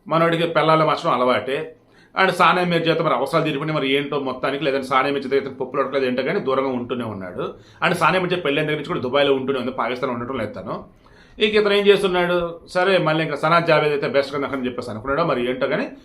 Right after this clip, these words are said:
మళ్ళీ సనా జావేద్ ప్రపోజ్ చేయటం, ఆమె కూడా ఓకేనట. ఇక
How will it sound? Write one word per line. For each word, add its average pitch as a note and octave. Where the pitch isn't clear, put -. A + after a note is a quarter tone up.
మళ్ళీ D#3+
సనా D3+
జావేద్ C#3
ప్రపోజ్ C#3
చేయటం, F3
ఆమె C3
కూడా B2
ఓకేనట. D#3
ఇక F#3+